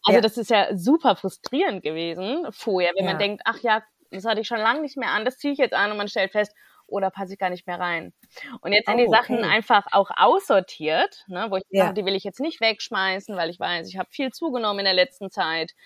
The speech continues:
Speaker 1: Und die sind einfach erstmal aussortiert, die kann ich in einem halben Jahr oder in einem Jahr einfach nochmal durchgehen, ähm, aber ich greife nicht mehr nach.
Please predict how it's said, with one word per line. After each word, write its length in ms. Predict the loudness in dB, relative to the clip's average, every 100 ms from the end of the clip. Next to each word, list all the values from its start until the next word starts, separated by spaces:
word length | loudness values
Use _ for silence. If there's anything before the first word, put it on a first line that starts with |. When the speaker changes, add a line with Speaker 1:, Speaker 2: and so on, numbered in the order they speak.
| -20 -20 -20 -6
Speaker 1:
Und 440 | 2 2 2 -6 _ _ -6
die 440 | -4 -2 -6 -8 -6
sind 220 | -4 0
einfach 260 | 0 0 -2
erstmal 280 | -2 -2
aussortiert, 720 | -2 2 0 0 -2 -2 -4 -10
die 60 |
kann 240 | -4 -4 -4
ich 120 | -4
in 120 | -6
einem 140 | -2 2
halben 240 | 2 0
Jahr 400 | 0 0 0 -2
oder 160 | 0 -2
in 80 |
einem 120 | -2 -2
Jahr 200 | 0 0
einfach 240 | -2 -4
nochmal 240 | -4 -6 -4
durchgehen, 560 | -4 -6 -4 -4 -4 -6 -14 -20 -8
ähm, 120 | -4 0
aber 180 | 0
ich 120 | 0 0
greife 360 | 2 2 0
nicht 160 | -8 -6
mehr 140 | -8
nach. 400 | -8 -12 -16 _